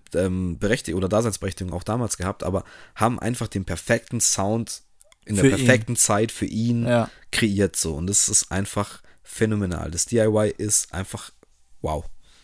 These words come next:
Speaker 2: Und ich hör dieses D-I-Y-Album zum ersten Mal so wirklich und da hab ich's irgend-, dann hab ich's erst verstanden und dann hat's mir
Speaker 1: Ja.
Speaker 2: die Ohren weggeblasen. Und dann hab ich mir natürlich auch das zweite Album von ihm gekauft. Und als ich den zum ersten Mal diesen Track Stolpersteine gehört hab, ich hab den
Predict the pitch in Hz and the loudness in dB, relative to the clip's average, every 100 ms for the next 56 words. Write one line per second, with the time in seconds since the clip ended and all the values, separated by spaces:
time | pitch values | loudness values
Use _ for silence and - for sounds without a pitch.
0 | - 131 123 131 151 165 160 143 - 143 | -4 0 2 4 4 4 2 2 2 4
1 | 131 127 120 127 120 120 117 113 123 113 | 6 6 6 4 4 2 0 -4 -4 -6
2 | - 123 127 127 120 117 110 131 156 123 | -2 2 2 2 0 0 2 2 2 0
3 | 113 - - - - - - - - - | -4 -6 -14 -20 -20 -20 -20 -20 -6 0
4 | 123 123 139 143 - 139 139 - - - | 4 6 6 4 4 0 0 -6 -4 2
5 | 135 143 147 - 123 - - 117 127 127 | 4 4 4 4 4 2 0 0 2 2
6 | 110 123 120 127 - 117 117 117 131 127 | 0 2 2 4 4 4 4 4 4 4
7 | 113 - - 117 113 - 123 113 123 127 | 0 0 -2 0 0 -2 -2 2 2 2
8 | 127 131 127 127 - 143 127 120 117 - | 2 2 2 2 6 4 4 0 0 2
9 | 123 135 135 131 127 135 123 123 117 123 | 4 4 2 0 -2 -4 -4 -4 -4 -2
10 | 131 - - - - - - - - 123 | -2 -4 -14 -20 -20 -20 -20 -12 0 0
11 | 120 139 123 120 - 123 117 123 113 127 | 2 4 4 4 2 -2 0 -2 2 2
12 | - 123 117 113 120 117 - 123 - - | 2 2 2 0 0 -2 0 0 2 2
13 | 123 131 117 123 117 113 160 113 123 120 | 4 4 2 2 0 0 2 2 2 2
14 | 139 - 135 | 0 2 0